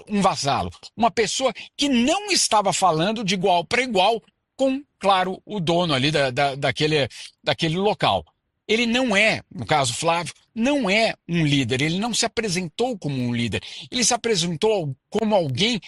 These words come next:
que está disposto a cumprir ordens. E no centro, ali do Salão Oval, tem um homem que sabe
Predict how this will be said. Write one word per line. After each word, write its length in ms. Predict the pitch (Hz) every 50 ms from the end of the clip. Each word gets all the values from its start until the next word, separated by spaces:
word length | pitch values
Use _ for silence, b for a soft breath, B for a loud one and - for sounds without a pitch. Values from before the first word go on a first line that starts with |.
| B B B _
que 80 | -
está 240 | 190 - - 226 226
disposto 800 | 190 190 185 - - - - - - 285 330 294 - - - 269
a 80 | 262 202
cumprir 760 | _ - 233 220 208 175 - - - 196 214 233 240 233 226 - _ _ -
ordens. 680 | 156 165 165 139 113 80 73 80 80 80 85 - - B B B B B B B B B -
E 80 | 349
no 120 | 359 311 233
centro, 600 | - - 208 254 294 302 - - 127 110 - - _ - -
ali 220 | 117 123 135 143
do 100 | 117 113
Salão 280 | - - 139 135 139 143
Oval, 300 | 127 107 180 208 226 - b b b b _ -
tem 120 | 381 359
um 120 | 339 294
homem 320 | 233 226 262 269 254 202 165 B B B B
que 140 | - 311 262
sabe 760 | 277 - - - - - 233 240 233 156 113 113 95 78 -